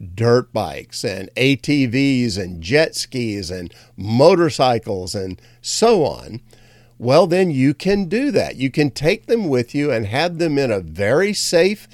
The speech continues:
and protected environment as you travel. A lot of people love that. But what if you don't have toys? Well, toy haulers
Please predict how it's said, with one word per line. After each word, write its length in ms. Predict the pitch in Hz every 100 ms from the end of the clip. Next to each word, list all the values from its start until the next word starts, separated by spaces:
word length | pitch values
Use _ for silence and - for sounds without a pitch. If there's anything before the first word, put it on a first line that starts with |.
| - -
and 220 | - 120
protected 640 | - 127 - 135 127 170 165
environment 800 | 196 143 107 87 92 107 - - -
as 340 | 80 92 80
you 160 | 98 156
travel. 640 | - 185 202 135 50 50 _ _ _ _
A 100 | 85
lot 420 | 90 85 113 127
of 100 | 101
people 340 | 110 95 82 85
love 320 | 104 139 123
that. 300 | 67 60 - - _ - - _ _ _
But 160 | 185 214
what 100 | 269
if 160 | 240
you 100 | 247
don't 360 | 160 180 269 226
have 400 | 196 285 247 -
toys? 600 | 156 92 69 55 - - - - -
Well, 420 | 101 104 139 - - _ _
toy 340 | - 90 85
haulers 680 | 120 92 85 82 120 202 -